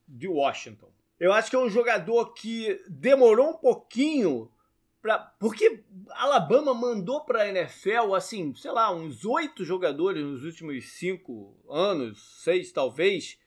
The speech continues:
de alto nível. E em termos de talento, pra mim o Jonathan Allen sempre foi o maior do, do, de-, desses caras, o maior talento de-, entre esses caras. Ele tinha um problema de um histórico médico f-,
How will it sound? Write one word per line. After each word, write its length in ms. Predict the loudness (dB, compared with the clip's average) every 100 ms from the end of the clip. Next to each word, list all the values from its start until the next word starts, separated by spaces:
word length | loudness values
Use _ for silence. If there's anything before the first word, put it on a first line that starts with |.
| _ _
de 160 | -4 0
alto 320 | 2 0 -4
nível. 540 | -4 -4 -6 -10 -16 _ _ _ _ _ _ -12
E 200 | -4 -4
em 80 | -4
termos 500 | -6 -4 0 0 -2
de 100 | -2
talento, 960 | 0 2 2 -2 -4 -8 -8 -8 -10 _ _ 0
pra 200 | 2 2
mim 100 | 0
o 100 | -6
Jonathan 380 | -4 -4 -6
Allen 300 | -6 -4 -4
sempre 400 | -6 -4 -4 -4
foi 180 | -8 -8
o 80 | -4
maior 320 | -4 0 -2
do, 180 | -2 -8
do, 300 | -14 -20 -20 -20 -20 _
de-, 240 | 0 0 0
desses 300 | 0 0 -2
caras, 320 | -4 -4 -4
o 60 |
maior 160 | -2 0
talento 420 | 2 0 -2 -6
de-, 180 | -12 -12
entre 200 | -12 -12
esses 180 | -12 -10
caras. 280 | -10 -10 -16 _ _ _ -2
Ele 220 | 2 2
tinha 240 | -2 -6 -6
um 80 | 0
problema 520 | 2 2 0 -2 -6
de 160 | -6 -8 -8 -10 -14
um 160 | -16 -14
histórico 500 | -10 -4 -4 -4 0
médico 520 | 4 4 4 -2 -12
f-, 260 | -12 -18